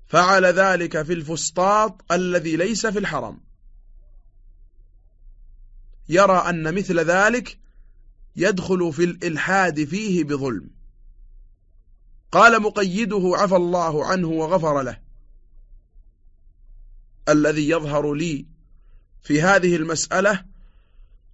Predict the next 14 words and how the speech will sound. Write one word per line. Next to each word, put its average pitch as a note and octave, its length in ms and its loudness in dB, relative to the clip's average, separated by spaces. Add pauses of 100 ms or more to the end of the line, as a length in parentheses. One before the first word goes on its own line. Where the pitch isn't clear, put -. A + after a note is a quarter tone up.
(140)
أن F3+ 240 2
كل B3+ 420 2
مخالفة F#3+ 720 2 (1200)
بترك E3 380 -2
واجب E3 600 0 (720)
أو C#3 200 0
فعل D3+ 360 -2
محرم D#3 680 -6 (1500)
تدخل E3+ 500 -4
في C3+ 40 -8
الظلم C3+ 440 -4
المذكور. B2 640 -8 (3000)
وأما D#3+ 360 -4
الجائزات C#3+ 840 0